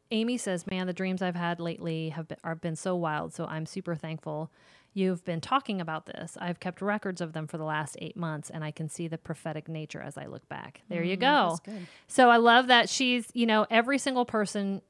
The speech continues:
Speaker 1: can flow. I-, if you're endowed with the Holy Spirit, you can and should be flowing in the pro-, in the prophetic. And I think, I think I'm quite confident. I'll say that.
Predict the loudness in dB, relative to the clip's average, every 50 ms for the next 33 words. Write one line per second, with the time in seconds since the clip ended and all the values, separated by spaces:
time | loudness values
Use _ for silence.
0 | _ _ -8 -4 0 0 2 2 2 2 0 -2 -4 -8 -10 -4 0 2 2 2
1 | 2 -2 -6 -4 -2 -2 -2 0 0 2 2 2 2 2 2 4 4 4 2 0
2 | -2 -2 0 0 0 0 -2 -2 -4 -4 -4 -4 -2 -2 -4 -6 -4 -6 -4 -2
3 | -2 0 0 -2 -4 -4 -2 -2 -2 -2 -4 -6 -8 -6 -4 -4 -4 -2 -2 -4
4 | -4 -4 -6 -6 -4 -4 -6 -4 -4 -4 -4 -4 -2 -4 -6 -4 -2 -2 -2 -2
5 | -2 -4 -8 _ -20 -20 -20 -20 -20 -14 -2 0 2 4 4 2 0 -2 -6 -6
6 | -4 -4 -4 -6 -8 -12 _ _ 0 2 4 4 4 2 0 -2 -2 -2 0 0
7 | 0 -2 -4 -4 -8 -12 -18 _ _ _ _ _ _ _ _ _ _ _ _ _
8 | _ _ _ _ _ -20 -20 -4 _ 2 2 2 0 2 4 4 4 4 4 0
9 | -2 -2 -2 -4 -10 -12 -8 -6 -4 -2 -2 -2 -4 -6 -6 -4 -6 -6 -6 -8
10 | -10